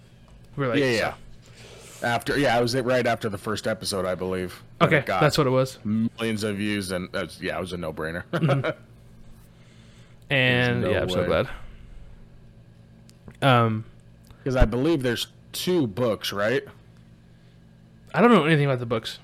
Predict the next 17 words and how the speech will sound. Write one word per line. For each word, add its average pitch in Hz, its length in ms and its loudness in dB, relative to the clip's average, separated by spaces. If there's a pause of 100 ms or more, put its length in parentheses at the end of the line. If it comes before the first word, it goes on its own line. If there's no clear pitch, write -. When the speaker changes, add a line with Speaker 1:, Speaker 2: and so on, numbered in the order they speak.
Speaker 1:
so. 120 360 0
Speaker 2:
Oh, 98 200 0
see, 113 160 -6 (120)
I - 40 -8
don't 110 160 0
know 110 200 0
either. 98 220 0
I 117 140 0
just, 113 240 -4
I'm 98 180 -4
pretty 135 380 -4
sure 113 180 -6
there's 104 200 -4
a 95 40 -8
couple 98 300 -6
books, 87 400 -8
so. 87 360 -6